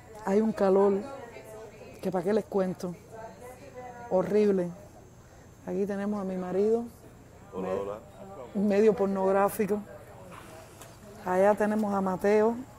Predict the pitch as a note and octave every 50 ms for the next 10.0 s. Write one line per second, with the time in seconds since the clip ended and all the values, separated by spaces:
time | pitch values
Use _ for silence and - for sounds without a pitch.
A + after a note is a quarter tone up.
0 | - - - - - - - - - - - - - - - - - - - -
1 | - - F#3+ G3 G3+ G3+ G3+ G3+ G3+ G#3 G3 - A3 G#3 F#3 G#3 G#3+ G#3 G#3+ G3+
2 | G3 G3 F#3+ G#3 A3 G#3+ A3+ A3+ A#3 - - - - - - - - - - -
3 | - - - - - - - - - - - - - - - F#3+ F3+ F#3 G#3 G#3+
4 | G#3+ G3+ G3+ F#3+ F#3 F#3 G3 G3 G3 G3+ G#3 G#3 G#3 G3 F#3+ F#3+ G3 - - G3+
5 | G#3 G3+ F#3+ - G3+ G3+ G3 G#3+ G#3 F3+ G3 F#3 F#3 F#3 F#3 F#3 F3 G3+ A3 A3
6 | A3+ A3+ A3+ A3+ A#3 A#3+ B3 - - - - - - - - - - - - -
7 | - - - - - - - - - - - - - - - - - - - F#3+
8 | F#3+ F#3 F#3 F#3+ F#3+ F3+ A3 A#3 A#3+ B3 A#3 A#3+ A#3+ - - G3+ F#3+ F#3+ F#3+ F#3+
9 | F#3+ G3 F#3+ F#3+ F#3+ F#3 - G#3+ G#3+ G#3 G#3 G3+ G3 F#3+ F#3 F3 F#3 F3 E3+